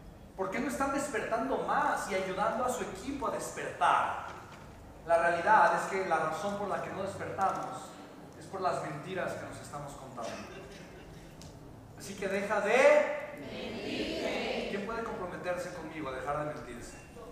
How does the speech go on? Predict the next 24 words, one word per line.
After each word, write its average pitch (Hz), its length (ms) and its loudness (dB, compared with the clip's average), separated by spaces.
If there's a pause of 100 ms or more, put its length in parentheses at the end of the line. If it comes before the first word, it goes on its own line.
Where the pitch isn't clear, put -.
(580)
Mira, 180 220 2
este - 180 -2
es - 60 -6
un 226 100 -6
proceso 202 360 -4
que - 100 -8
yo 185 100 -2
hago 190 100 -2
todos 247 240 -2
los - 140 -2
meses. 196 320 -6
Yo 190 80 -6
todos 196 280 -6
los 202 120 -6
meses 190 240 -8
digo, 185 160 -4 (420)
"¿cuáles 233 200 -2
son 226 120 -4
las 226 140 -2
mentiras 190 420 -2
que 190 100 -6
me 151 80 -8
estoy 156 180 -10
contando?". - 480 -6